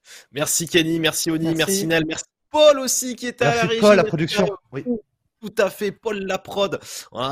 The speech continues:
Speaker 1: à une certaine époque, il y avait Paul le Poulpe. Là, on est parti sur autre chose. C'est Paul la prod. Et il est chez nous, on partage pas. Merci à tous de nous,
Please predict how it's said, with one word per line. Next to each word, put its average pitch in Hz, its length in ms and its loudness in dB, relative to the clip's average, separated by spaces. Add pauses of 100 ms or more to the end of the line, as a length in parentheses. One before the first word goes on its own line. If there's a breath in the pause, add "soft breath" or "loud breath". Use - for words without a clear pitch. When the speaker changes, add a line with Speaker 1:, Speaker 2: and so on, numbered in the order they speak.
(100)
Speaker 1:
à 151 60 -2
une 151 40 -2
certaine 156 320 -6
époque, 151 280 -6
il 160 60 -2
y - 40 2
avait 143 80 -2
Paul 151 160 0
le 151 80 0
Poulpe. 165 280 -8
Là, 165 120 -6
on 156 40 -4
est 151 80 -6
parti 156 240 -8
sur 175 120 -6
autre 165 140 -4
chose. 190 120 -6
C'est 160 100 -4
Paul 202 180 -2
la 190 140 0
prod. 190 380 -4 (300)
Et 123 80 -12
il 131 60 -10
est 143 60 -6
chez 143 180 -6
nous, 147 80 -8
on 143 80 -8
partage - 360 -8
pas. 165 180 2 (300 loud breath)
Merci 143 180 -6
à 151 40 -6
tous 170 140 -10
de 165 60 -4
nous, 156 80 -2